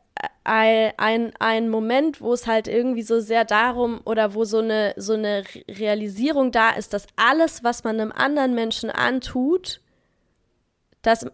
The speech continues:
m-, man sich das in dem Moment selber antut. Ne? Und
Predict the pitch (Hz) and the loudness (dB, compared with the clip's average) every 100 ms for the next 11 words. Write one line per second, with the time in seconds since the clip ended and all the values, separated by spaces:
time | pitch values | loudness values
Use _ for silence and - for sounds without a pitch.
0 | _ - 196 - 240 233 240 254 247 233 | _ -10 -8 -4 0 2 2 -2 -4 -2
1 | 226 226 240 240 220 214 208 214 214 - | 0 2 2 0 -2 0 0 2 0 -2
2 | - - - - - - _ _ _ _ | -10 -10 -14 -14 -14 -16 _ _ _ _
3 | _ _ _ _ _ _ _ _ 214 262 | _ _ _ _ _ _ _ _ -2 -2
4 | - - 247 247 | -2 4 4 4